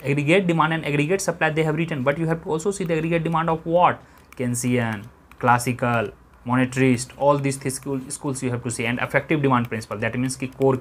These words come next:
Keynesian यहाँ पे पूछ रहे हैं। So Keynesian का मल्टीप्लायर आ जाएगा, <clears throat> मल्टीप्लायर के फीचर्स आ जाएंगे,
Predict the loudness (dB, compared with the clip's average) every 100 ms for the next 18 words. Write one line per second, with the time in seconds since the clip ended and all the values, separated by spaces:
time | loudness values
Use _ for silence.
0 | 0 -2 -2 -2 -2 -4 -6 -10 -10 -12
1 | -14 -18 -20 -14 -10 -4 0 0 2 2
2 | 2 0 0 2 4 2 0 0 -2 -4
3 | -4 -4 2 2 2 -2 -12 _ _ _
4 | -20 -8 -2 0 2 0 0 -2 -2 0
5 | 0 0 0 -2